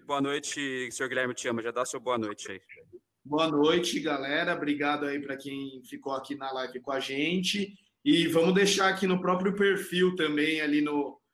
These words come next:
Speaker 2: no I G T V, pra quem quiser assistir depois.
Speaker 1: Ivo.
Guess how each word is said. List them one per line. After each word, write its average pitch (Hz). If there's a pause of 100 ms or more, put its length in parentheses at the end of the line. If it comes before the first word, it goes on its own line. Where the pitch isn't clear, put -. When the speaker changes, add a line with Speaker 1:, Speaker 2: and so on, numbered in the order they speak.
(140)
Speaker 2:
no 156
I 160
G 151
T 147
V, 147
pra 165
quem 165
quiser 156
assistir 151
depois. 139 (2000)
Speaker 1:
Ivo. 110